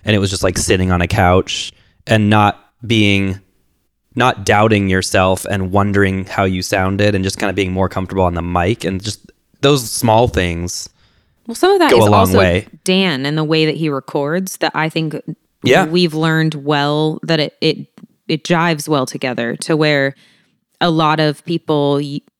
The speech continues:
Speaker 2: for recording vocals, you'd wanna be in, like, a soundproof room and everything is very, um, like, a controlled sort of spot. And this was literally just a microphone. I was sitting on a couch in a wide
Speaker 1: In a
Speaker 2: open
Speaker 1: room,
Speaker 2: room.
Speaker 1: yeah.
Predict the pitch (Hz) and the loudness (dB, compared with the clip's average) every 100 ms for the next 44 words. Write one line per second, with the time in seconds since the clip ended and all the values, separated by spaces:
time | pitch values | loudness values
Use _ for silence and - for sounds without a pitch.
0 | _ _ - 175 160 143 147 170 151 147 | _ _ -4 0 2 0 -2 -2 -2 0
1 | 147 143 147 143 156 147 147 143 135 - | -2 -2 -2 -2 -2 -2 -2 -4 -6 -6
2 | 151 143 143 139 139 - 147 156 143 147 | -2 -2 -2 -4 -6 -10 -8 -4 -4 -4
3 | - 151 147 147 143 139 139 135 151 147 | -6 -6 -6 -4 -2 0 -2 -2 -2 -2
4 | 147 147 143 139 139 147 143 139 135 131 | -2 -4 -4 -4 -6 -4 -2 -2 -2 -2
5 | 127 139 131 123 127 _ _ _ - 156 | -4 -6 -8 -8 -12 _ _ _ -8 -6
6 | 139 - 151 131 - 156 143 139 131 - | -6 -6 -6 -6 -8 -4 -2 -2 -4 -4
7 | 143 123 - - 135 123 175 - - _ | -4 -4 -10 -8 -6 -4 -6 -8 -20 _
8 | _ - 175 170 170 - 156 156 156 151 | _ -4 0 0 0 0 -2 -2 -2 -2
9 | 147 143 - 143 147 147 - 135 139 135 | -2 -4 -6 -6 -4 -4 -4 -6 -4 -2
10 | 135 131 131 131 - 143 139 135 - 139 | -4 -4 -8 -6 -4 -4 -4 -4 -6 -4
11 | 127 123 - - 156 147 135 135 139 139 | -4 -4 -8 -6 -4 -2 -2 -2 0 0
12 | 147 - - 147 139 135 135 101 98 | 2 0 2 2 2 0 -2 -4 -8